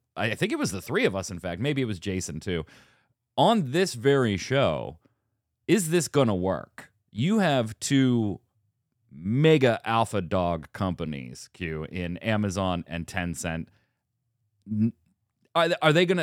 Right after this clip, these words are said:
is Tencent gonna take the, the tact that they previously had with most, most purchases, which was, "What you're doing is working, that's why we bought you, you keep doing it"? Uh,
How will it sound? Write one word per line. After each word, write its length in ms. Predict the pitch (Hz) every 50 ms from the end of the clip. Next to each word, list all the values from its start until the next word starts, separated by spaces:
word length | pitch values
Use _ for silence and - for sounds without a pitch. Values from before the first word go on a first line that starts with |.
| 117
is 140 | 117 110 -
Tencent 340 | - - 160 160 - 180 170
gonna 160 | 165 151 143
take 240 | - - 151 143 -
the, 360 | - 127 117 107 101 92 65 82
the 140 | 104 98 92
tact 420 | - - 147 151 165 - - 123
that 160 | 110 120 101
they 220 | - 110 104 95 90
previously 640 | - - - 180 202 165 175 170 165 - 160 156 151
had 180 | 160 160 156
with 160 | 147 156 135
most, 300 | 143 143 143 156 - - - -
most 340 | - 123 131 139 - - -
purchases, 560 | - 139 135 - 143 135 - 143 143 143 131
which 220 | 120 107 95 -
was, 260 | - 101 95 92 - - _ - - _ _ _ _ _
"What 200 | - 101 110 78
you're 80 | 107 104
doing 260 | 87 110 107 104 101
is 140 | 95 80 90
working, 360 | 104 117 120 - 131 123 120
that's 200 | 101 92 - -
why 140 | 98 95 92
we 140 | 90 90
bought 300 | 85 78 98 104 113 87
you, 180 | 80 117 120 120
you 200 | 113 107 101 92
keep 280 | - - 98 - - -
doing 280 | 113 113 123 139 147
it"? 180 | 160 190 208 - _ _ _ _ _ _ _ _ _ _ _ _ -
Uh, 140 | - 101